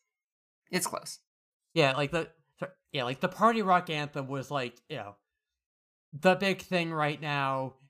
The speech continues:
Speaker 2: and it does kind of look like he's shuffling. You know, the, the episode was actually written before that song came out, but, you know.
Speaker 1: Ye-, yeah.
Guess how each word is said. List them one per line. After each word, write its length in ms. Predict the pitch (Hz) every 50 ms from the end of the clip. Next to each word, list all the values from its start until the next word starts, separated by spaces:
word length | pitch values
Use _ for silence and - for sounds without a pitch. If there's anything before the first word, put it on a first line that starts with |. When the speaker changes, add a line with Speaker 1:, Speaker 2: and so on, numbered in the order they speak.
| _
Speaker 2:
and 260 | - 143 143 139 139 143
it 180 | 139 180 180 180
does 220 | 208 202 202 196
kind 300 | - - - 180 180 175
of 120 | 165 165 135
look 220 | 151 165 143 -
like 160 | 151 147 139
he's 200 | - - 147 139
shuffling. 680 | - - - 156 151 147 - 165 160 160 156 160 156 143 156 _ _ _ _ _ _ _ _ _ _ _ -
You 80 | 160
know, 160 | 143 117 110 - _ _ - - _ -
the, 140 | 185 226
the 260 | 208 147 135 147 208 220
episode 240 | 226 208 220 226
was 80 | 202 190
actually 260 | 196 185 - 180 160
written 320 | 139 151 156 160 151 151 139
before 380 | 127 147 143 - - 143 147 151
that 160 | 156 143 143
song 240 | - 156 147 139 131
came 220 | - 147 147 131
out, 300 | 123 127 135 143 143 - - - - _ _ _ _ _ _ _ _ _ _ _ _ _ -
but, 200 | 139 139 135 139
you 60 | 151
know. 180 | 127 113 107 110
Speaker 1:
Ye-, 240 | - 214 226 233 - - _ _ _ _ _ _ _ _ -
yeah. 600 | - 196 196 170 147 139 131 123 117 113 113